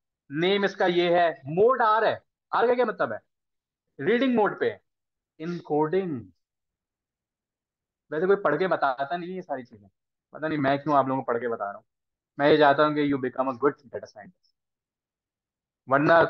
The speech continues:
कोई ट्रेनर नहीं बताता कि ये लिखा हुआ क्या, उसको, उसको खुद नहीं पता होता ये लिखा हुआ क्या, तो वो क्या बताए।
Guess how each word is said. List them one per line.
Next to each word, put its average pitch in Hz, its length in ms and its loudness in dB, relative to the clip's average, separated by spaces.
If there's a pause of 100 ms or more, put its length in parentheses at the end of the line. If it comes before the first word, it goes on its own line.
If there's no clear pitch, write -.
कोई 180 180 8
ट्रेनर 165 320 2
नहीं 160 200 -4
बताता 147 320 4
कि 143 160 -4 (120)
ये 143 120 0
लिखा 127 240 -4
हुआ 131 140 0
क्या, 107 220 -14
उसको, - 220 -20
उसको - 240 -20
खुद 151 160 -14
नहीं 160 100 -6
पता 143 160 2
होता 139 160 2
ये 127 100 -6
लिखा 117 260 -6
हुआ 117 120 0
क्या, 107 140 -8
तो 113 100 -20
वो 113 80 -20
क्या 107 140 -12
बताए। - 240 -20